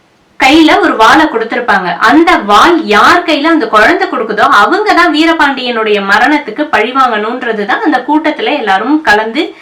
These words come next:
ஆலோசிச்சு முடிவு செய்திருப்பாங்க. அந்த வாளை அந்த குழந்தை கொண்டு வந்து நந்தினி கையில தான் கொடுக்கும். "நீ தானே என்னோட அம்மான்னு" எல்லாம் கேக்கும் அந்த குழந்தை. "என்னோட அம்மான்னு சொல்லிட்டு இவங்க யாரோ இருக்காங்க,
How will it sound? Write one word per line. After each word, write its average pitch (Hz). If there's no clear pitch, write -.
ஆலோசிச்சு 262
முடிவு 302
செய்திருப்பாங்க. 202
அந்த 359
வாளை 339
அந்த 302
குழந்தை 294
கொண்டு 226
வந்து 226
நந்தினி 320
கையில 208
தான் 220
கொடுக்கும். 190
"நீ 269
தானே 269
என்னோட 208
அம்மான்னு" 226
எல்லாம் 226
கேக்கும் 185
அந்த 175
குழந்தை. 175
"என்னோட 262
அம்மான்னு 311
சொல்லிட்டு 277
இவங்க 254
யாரோ 247
இருக்காங்க, 208